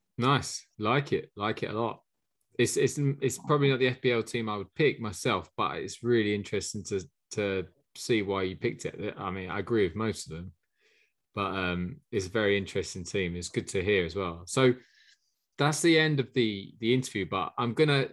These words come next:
stick in here in any other business, right? So is there anything else you wanna add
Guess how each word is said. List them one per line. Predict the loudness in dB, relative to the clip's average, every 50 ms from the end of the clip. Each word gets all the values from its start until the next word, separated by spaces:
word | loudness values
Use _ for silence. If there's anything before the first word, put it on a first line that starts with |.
| -8 _
stick | -12 -12 -2 2 2 2 4 4
in | 2 2 4
here | 2 2 2 2 2 0
in | -2 -4 -8 _ -6
any | -2 0 0 0
other | 2 0 0 0
business, | 2 2 2 0 0 -4 -6 -8 -8 -10 -12 -14 -14 -16 _ _ -8
right? | -4 -2 -2 -2 -2 -6 -10 _ _ _ _ _ _ _ _ _ _ _
So | 0 2 2 4 4
is | 4 2 2
there | 2 2 2
anything | 2 2 4 2 2 0 -2 0
else | 0 0 0 0 -2 -4
you | -4
wanna | -2 -4 -4 -4 -4
add | -4 -2 -2 -2 -4 -6 -10